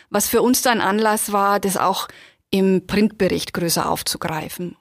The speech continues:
wo wir versucht haben, eben diese Komplexität, die da drin steckt und mögliche,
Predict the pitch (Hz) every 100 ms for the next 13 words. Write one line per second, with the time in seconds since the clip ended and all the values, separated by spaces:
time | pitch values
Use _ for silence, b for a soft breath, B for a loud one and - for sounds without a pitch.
0 | _ 190 190 196 196 247 247 233 202 196
1 | 196 202 196 202 196 196 185 - - 208
2 | 208 190 214 - 226 262 262 233 226 233
3 | 240 - 233 - 208 196 - 202 214 233
4 | 262 - 226